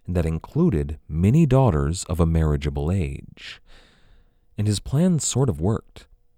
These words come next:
Three of the pirate captains who sailed off to capture Grenada with Henry Morgan would buy and establish sugar plantations and get married and have kids.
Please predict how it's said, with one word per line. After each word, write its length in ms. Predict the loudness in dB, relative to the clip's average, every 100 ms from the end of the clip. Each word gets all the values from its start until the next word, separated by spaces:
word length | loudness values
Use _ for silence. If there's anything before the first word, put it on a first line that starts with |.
| _
Three 300 | 2 4 6
of 140 | 4
the 80 | 2
pirate 420 | 0 2 2 2
captains 600 | 0 -2 -2 -4 -4 -4
who 120 | -4 -4
sailed 480 | -2 0 2 2
off 260 | 2 2 0
to 100 | -6
capture 440 | -6 -4 -4 -2 -2
Grenada 460 | 0 0 2 2
with 220 | 2 0
Henry 320 | 0 -2 2 2
Morgan 480 | 4 2 2 -2 -4 -20 _ _
would 180 | -4 0
buy 280 | 0 2
and 160 | 2 2
establish 520 | -2 -2 -2 0 -2
sugar 360 | -4 -4 0 0
plantations 760 | -2 -6 -6 -8 -10 -10 -8
and 280 | -2 0 2
get 180 | 0 0
married 380 | 0 0 -2 -2
and 260 | 0 0
have 320 | -2 -2 -2 -6
kids. 640 | -2 -2 -2 -6 -10 -10